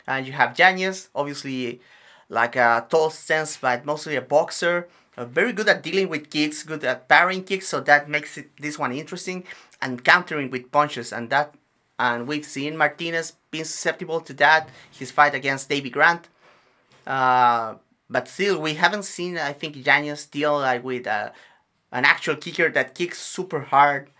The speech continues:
uh, with accuracy like Martinez. So it's a very good fight. I'm very excited for this one.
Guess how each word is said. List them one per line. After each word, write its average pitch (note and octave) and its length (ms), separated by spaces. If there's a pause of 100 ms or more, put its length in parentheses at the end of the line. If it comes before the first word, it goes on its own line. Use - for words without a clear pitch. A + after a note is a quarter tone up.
(320)
uh, B2 140
with B2+ 180
accuracy D3+ 640
like C#3+ 240
Martinez. D#3+ 600 (220)
So D3 100
it's D3+ 200
a A#2+ 140
very D3+ 200
good B2+ 160
fight. B2+ 200
I'm A#2+ 140
very C#3 160
excited A#2+ 420
for B2 120
this B2+ 240
one. B2 200